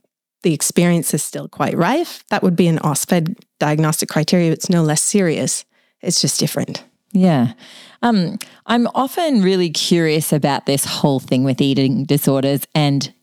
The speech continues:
Speaker 2: disordered eating because one is a diagnosis, I guess, is that correct? Whereas disordered eating, you know, I think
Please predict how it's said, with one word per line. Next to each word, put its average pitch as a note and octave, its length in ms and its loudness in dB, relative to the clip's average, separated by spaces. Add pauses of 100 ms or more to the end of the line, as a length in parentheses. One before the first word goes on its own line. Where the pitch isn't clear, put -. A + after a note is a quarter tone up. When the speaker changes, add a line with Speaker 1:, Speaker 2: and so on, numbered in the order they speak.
(100)
Speaker 2:
disordered C#3+ 680 0 (100)
eating C3+ 600 0 (360)
because D#3+ 760 0 (340)
one F3+ 220 2
is G#3+ 180 4
a F3 60 2
diagnosis, C#3 1080 -2
I E4 80 -2
guess, E4 360 -4
is F#3 120 0
that - 220 -4
correct? D#3+ 520 -2
Whereas D#3+ 260 2
disordered G3 580 2
eating, D#3 540 2 (320)
you F#3 120 0
know, D#3 220 2
I D#3+ 120 2
think D#3 280 -2